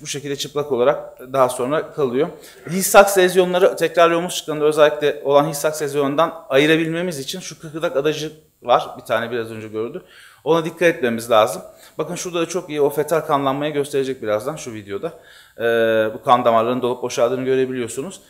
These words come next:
Dediğim gibi bunun klinik önemi de hiss aks lezyonu ayırmak için o kıkırdak adajığını, e, iyi seçmemiz lazım. Çıplak bölgeyle hiss aksı ayırabilmek için şu aradaki önemli bir gösterge.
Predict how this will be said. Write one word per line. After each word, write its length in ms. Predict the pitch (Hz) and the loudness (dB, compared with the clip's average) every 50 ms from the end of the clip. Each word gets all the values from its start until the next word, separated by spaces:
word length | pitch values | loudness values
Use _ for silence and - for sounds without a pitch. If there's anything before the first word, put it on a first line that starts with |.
| _ _ _ | _ _ _
Dediğim 200 | - 180 170 165 | -4 -4 -2 -2
gibi 140 | 156 156 156 | -4 -4 -6
bunun 200 | 160 165 170 160 | -6 -6 -6 -6
klinik 300 | 165 175 160 165 160 156 | -6 -6 -6 -6 -4 0
önemi 280 | 151 127 123 123 139 - | 0 2 2 0 0 2
de 140 | 190 185 - 156 | 2 0 0 0
hiss 200 | 180 175 - - | -4 -4 0 0
aks 160 | 165 156 - 156 | 0 2 2 0
lezyonu 240 | 147 135 143 147 143 | -4 -2 -2 0 2
ayırmak 320 | 147 160 151 139 120 - | 2 2 0 0 -4 -6
için 140 | - - 165 | -6 -8 -10
o 100 | 151 - | -12 -12
kıkırdak 360 | - 139 - 160 151 156 151 | -14 -14 -10 -6 -6 -4 -4
adajığını, 500 | 120 120 117 113 104 113 110 120 165 185 - - _ _ _ _ _ _ 123 | -4 -4 -6 -6 -6 -6 -8 -8 -8 -12 -14 -18 _ _ _ _ _ _ -2
e, 60 | 131 127 127 127 123 120 120 117 117 117 117 113 113 113 113 113 120 - - - _ | 0 2 4 4 4 4 4 4 4 4 4 4 4 2 2 0 -4 -8 -14 -18 _
iyi 160 | 170 170 160 | -12 -10 -8
seçmemiz 500 | - 139 131 127 - 117 110 113 107 107 | -6 -6 -6 -6 -8 -8 -8 -8 -6 0
lazım. 300 | 117 104 107 - - - - - - - - | 2 2 2 2 0 -6 -10 -12 -16 -16 -14
Çıplak 380 | - 147 - 147 151 147 151 | -14 -8 -4 -2 -2 0 2
bölgeyle 600 | 139 127 127 127 123 113 120 139 165 - - - - | 0 0 2 2 0 0 0 0 -2 -2 -4 -6 -16
hiss 220 | 143 147 139 - 131 | -14 -10 -6 -4 -2
aksı 380 | 113 110 - - - 170 - - - - - | -2 -2 -4 -6 -10 -10 -12 -14 -16 -12 -8
ayırabilmek 540 | 131 123 110 123 127 123 113 120 123 117 | -6 -6 -4 -4 -4 -6 -8 -10 -10 -12
için 160 | - - 160 151 | -12 -14 -16 -14
şu 260 | - - 139 - - - | -14 -14 -16 -14 -10 -6
aradaki 560 | 123 120 110 110 - - - 147 - - _ _ _ _ _ _ _ _ _ - - | -4 -4 -2 -4 -6 -10 -12 -14 -16 -16 _ _ _ _ _ _ _ _ _ -12 -8
önemli 340 | 120 127 123 107 107 107 135 | -4 -2 -2 -2 -2 -4 -4
bir 60 | 143 | -4
gösterge. 500 | 123 104 - - 107 95 92 - - | -4 -4 -4 -4 -6 -6 -6 -6 -8